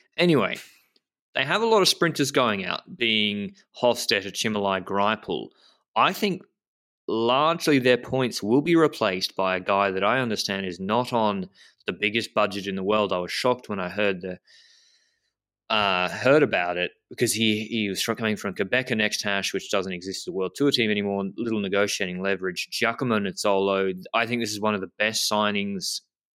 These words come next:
of this transfer window. Uh, he was twenty-first in the U C I World Ranking, just so many points. And I was, I was calling him Budget Philipsen 'cause Philipsen did win more races. But he's on about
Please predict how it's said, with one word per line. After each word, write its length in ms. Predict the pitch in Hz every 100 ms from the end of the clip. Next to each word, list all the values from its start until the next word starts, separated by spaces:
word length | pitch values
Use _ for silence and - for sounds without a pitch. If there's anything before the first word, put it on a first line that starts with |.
| _ -
of 200 | - 139
this 160 | 220 -
transfer 560 | - 107 117 - 123
window. 520 | 120 120 120 120 120 131 - _
Uh, 320 | 101 98 95 92
he 200 | 110 98
was 320 | 98 - -
twenty-first 800 | - 135 135 123 - 123 135 -
in 40 |
the 60 | 113
U 100 | 117
C 160 | - 120
I 100 | 104
World 300 | 104 107 95
Ranking, 560 | 98 110 - 123 120 - _ _ -
just 360 | 98 - -
so 200 | - 131
many 200 | 135 120
points. 400 | 107 113 120 139
And 120 | - 110
I 40 |
was, 180 | 110 -
I 60 | 117
was 120 | 110
calling 300 | - 233 247
him 160 | 117 95
Budget 360 | 120 151 202 -
Philipsen 640 | - 101 - - 92 90 - _ _
'cause 120 | - -
Philipsen 400 | 127 117 107 95
did 220 | 104 92
win 240 | 104 98
more 180 | 95 87
races. 640 | 90 127 156 - - - - _ _ _ _ _
But 80 | 135
he's 220 | 185 277
on 120 | 269 165
about 460 | 113 123 117 -